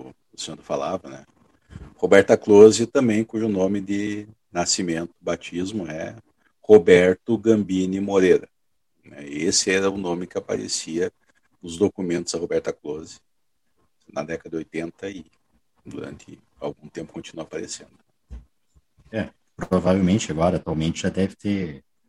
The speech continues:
Speaker 1: Sim.
Speaker 2: nem, nem sei o, qual a situação dela atualmente, né? Mas deve ter corrigido isso hoje. E, e ela tinha uma diferença, né? Ah,
Speaker 1: Sim.
Speaker 2: o Sérgio falou, na, quando tava falando, eh, da situação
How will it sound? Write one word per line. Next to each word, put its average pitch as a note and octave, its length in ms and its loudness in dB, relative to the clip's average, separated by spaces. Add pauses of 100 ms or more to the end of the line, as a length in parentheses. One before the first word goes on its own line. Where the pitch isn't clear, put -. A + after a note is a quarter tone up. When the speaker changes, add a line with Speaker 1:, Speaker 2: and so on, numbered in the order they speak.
Speaker 1:
Sim. - 180 -2
Speaker 2:
nem, A2 120 2
nem A2+ 200 2
sei B2+ 360 4
o, D#2+ 160 -2 (420)
qual F#2+ 220 2
a F2+ 40 2
situação F2+ 500 -2
dela F2 380 0
atualmente, F#2 840 -6
né? G2 140 -12 (800)
Mas F2+ 220 -8 (140)
deve F#2 240 -4
ter G#2 220 -2
corrigido F3+ 580 -6
isso D#2 320 -10
hoje. D#2 240 -10
E, F2+ 500 0
e G2+ 60 4
ela A#2 160 2
tinha - 180 -4
uma D3+ 80 0
diferença, A#2 540 -6
né? D3 160 -12 (580)
Ah, D3 160 -10
Speaker 1:
Sim. D3 120 -6
Speaker 2:
o - 40 -6
Sérgio E2+ 260 -8
falou, F2+ 420 0
na, D#2 320 -4 (100)
quando D#2+ 120 -12
tava F2 180 -6
falando, E2+ 360 -6 (540)
eh, D2+ 340 -12 (1800)
da F2+ 180 -2
situação F#2+ 720 0